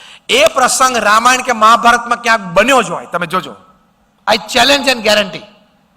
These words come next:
તમે સારી રીતે વાંચ્યું હોય રામાયણ ને મહાભારત, તો તમે તરત રિલેટ કરી શકો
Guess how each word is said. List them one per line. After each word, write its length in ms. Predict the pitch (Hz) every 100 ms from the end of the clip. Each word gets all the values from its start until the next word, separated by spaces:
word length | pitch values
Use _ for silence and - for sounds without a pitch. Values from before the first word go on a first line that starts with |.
| _ _ _ _ _ - - -
તમે 240 | 190 294
સારી 280 | 285 262 277
રીતે 120 | 277
વાંચ્યું 440 | 254 220 226 285
હોય 120 | 269 240
રામાયણ 280 | 220 240
ને 100 | 240
મહાભારત, 400 | 233 226 233 240
તો 60 | 240
તમે 200 | 233 240
તરત 260 | 240 240 208
રિલેટ 340 | 196 269 -
કરી 160 | 240 233
શકો 320 | 202 165